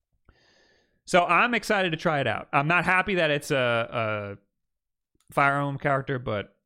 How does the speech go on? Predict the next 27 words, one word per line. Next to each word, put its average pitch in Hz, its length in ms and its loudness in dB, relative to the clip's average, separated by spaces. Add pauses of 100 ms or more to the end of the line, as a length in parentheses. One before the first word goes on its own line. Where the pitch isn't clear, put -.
(120)
I'm 117 140 -8
excited 110 260 -6
to - 60 -16
try 107 180 -8
it - 100 -8
out. - 100 -10
His 120 120 -6
moves 139 300 0
seem 139 240 -2
really 131 220 0
cool. 135 420 -4 (160)
Uh, 107 520 -2
he's 117 200 -10
got, 120 220 0
like, 110 320 -6 (140)
<laughs> - 160 -20
he's, - 340 -8 (120)
they, 165 160 0 (140)
they 180 140 2
show 285 280 2
it - 200 -4
in 196 260 0
the 185 100 0
trailer. 160 720 -2 (520)
He's 151 260 0
got 185 440 2 (680)
this 147 260 -2